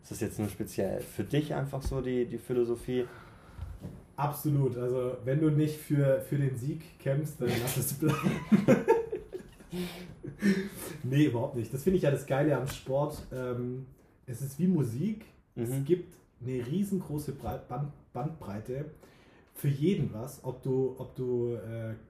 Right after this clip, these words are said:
Speaker 2: Ausdauer magst, Krafttraining, ob du viele Pausen brauchst, wenig Pausen, gemütlich. Der Denksport, der Schachspieler.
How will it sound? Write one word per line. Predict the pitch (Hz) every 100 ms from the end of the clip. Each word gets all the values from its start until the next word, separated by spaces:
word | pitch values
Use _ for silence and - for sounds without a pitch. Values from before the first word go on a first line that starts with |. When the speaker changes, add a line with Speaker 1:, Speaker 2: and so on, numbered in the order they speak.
| _ - 135 -
Speaker 2:
Ausdauer | 165 - 156 147 143
magst, | 139 139 - -
Krafttraining, | 147 151 - - 147 143 139 117
ob | -
du | 117
viele | - 165 151
Pausen | 147 135 135 -
brauchst, | 131 135 139
wenig | 151 147 -
Pausen, | 131 135 131 131 123 117
gemütlich. | 135 165 170 147 143 - - - - - - -
Der | 131
Denksport, | 139 170 - - 139 -
der | 120
Schachspieler. | 165 170 - 151 151 151 151